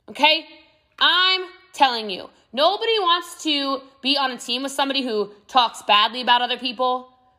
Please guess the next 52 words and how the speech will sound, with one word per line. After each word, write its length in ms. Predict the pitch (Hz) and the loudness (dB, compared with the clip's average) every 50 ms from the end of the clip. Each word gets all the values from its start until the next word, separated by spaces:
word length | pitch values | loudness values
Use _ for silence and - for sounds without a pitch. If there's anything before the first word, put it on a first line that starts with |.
| _ _ _ - | _ _ _ -2
okay? 240 | 277 262 262 262 - - - | 0 0 0 -2 -6 -8 -2
Nobody 260 | 240 269 311 349 392 381 | 2 2 2 2 2 2
wants 220 | 370 381 370 370 | 2 2 2 2
to 60 | 349 | 0
be 80 | 349 330 | 0 0
on 60 | 311 | 0
a 60 | 285 | -2
team 240 | - - 285 277 269 | -2 -2 -2 0 0
of 100 | 262 262 | -2 -4
people 300 | - 269 254 - 247 240 | -6 -6 -4 -4 -4 -4
who 460 | 220 233 233 214 208 208 208 202 - - _ _ _ _ _ _ _ 240 | -2 0 0 2 2 2 0 -2 -6 -12 _ _ _ _ _ _ _ 2
don't 260 | 240 247 269 262 - | 4 4 2 0 -2
feel 220 | - 285 269 269 | -2 -2 0 0
special 480 | 269 - - - 214 214 - - 262 233 | -2 -2 0 0 0 0 0 0 0 2
at 140 | 202 202 190 | 2 4 4
all? 520 | 180 185 202 240 262 - - - _ _ _ - - - - - | 6 6 4 4 2 -4 -12 -20 _ _ _ -20 -20 -20 -14 -4
You 160 | 214 262 349 | 2 4 4
have 140 | 403 - - | 4 4 2
to 80 | - 370 | -2 -4
remember 320 | 349 311 285 262 277 294 | -2 0 0 0 2 2
that 160 | 285 233 214 | 2 0 0
most 340 | 220 220 233 262 320 - - | -2 -4 -4 -4 -6 -6 -6
people 240 | - 294 240 269 254 | -6 -4 -4 -4 -4
join 200 | 208 247 240 240 | -4 -2 -2 -2
the 60 | 240 | -4
network 240 | 240 233 214 233 202 | -6 -6 -6 -6 -6
marketing 300 | 214 208 208 226 220 214 | -4 -6 -4 -6 -6 -8
profession, 400 | 202 185 - 196 202 - 226 214 | -8 -4 -4 -4 -4 -4 -6 -8
quite 220 | 208 202 190 - | -6 -6 -8 -6
frankly, 320 | - 208 208 214 214 240 220 | -4 -4 -4 -4 -4 -6 -6
because 500 | 214 - 233 208 196 196 190 - - - _ _ _ _ _ _ _ _ _ _ _ _ _ _ _ _ _ _ _ _ _ _ _ _ | -4 -2 0 0 0 0 -2 -6 -12 -16 _ _ _ _ _ _ _ _ _ _ _ _ _ _ _ _ _ _ _ _ _ _ _ _
they 100 | - 190 | -6 -4
want 180 | 202 233 262 - | -2 -2 -2 -2
recognition. 680 | 262 254 254 - 190 185 185 180 - - - - - - _ _ _ _ _ _ _ _ _ _ | -2 -4 -4 -4 -8 -8 -8 -8 -10 -12 -12 -14 -16 -20 _ _ _ _ _ _ _ _ _ _
They 80 | 233 247 | 4 4
don't 320 | 269 285 277 240 214 160 | 4 4 2 0 -2 0
get 140 | 214 226 220 | 2 4 4
it 160 | 202 165 - - - - _ _ _ - | 4 2 0 -4 -14 -20 _ _ _ -6
in 80 | 208 | -4
their 140 | 214 208 202 | -2 -2 0
daily 240 | 196 185 175 180 175 | 0 0 0 -2 0
jobs. 420 | 175 180 151 - - 113 - - - _ - _ _ | 0 0 0 0 -2 -4 -10 -16 -16 _ -20 _ _
They 140 | - 262 294 | 2 4 4
might 240 | 339 349 330 - - | 4 4 2 2 2
come 400 | - 330 339 339 294 247 208 196 | 4 4 4 4 4 0 -4 -2
for 120 | 190 226 | 0 2
a 60 | 226 | 2
couple 240 | 220 - 214 208 226 | 4 2 0 0 0
hundred 160 | 220 233 220 | 0 0 2
dollars 300 | 208 208 196 196 196 196 | 4 4 4 4 2 0
a 40 | 202 | -2
month. 300 | 196 185 202 233 277 - | -2 -2 -2 -4 -4 -10